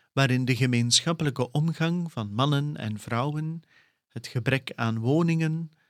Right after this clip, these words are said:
de ongeregelde en onbestendige verhoudingen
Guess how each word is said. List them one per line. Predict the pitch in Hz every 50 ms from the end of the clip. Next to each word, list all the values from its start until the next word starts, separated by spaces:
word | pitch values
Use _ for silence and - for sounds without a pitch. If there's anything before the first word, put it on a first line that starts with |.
| _ _ _ _
de | - 127 139 -
ongeregelde | - 151 151 156 143 117 135 131 123 139 156 160 147 - 139 131 120 123 127 120 117 120 - -
en | 127 120 120 123
onbestendige | - 143 131 127 117 120 - - - - 185 185 175 151 127 120 127 104
verhoudingen | 107 107 104 95 117 135 151 151 156 151 156 151 156 160 170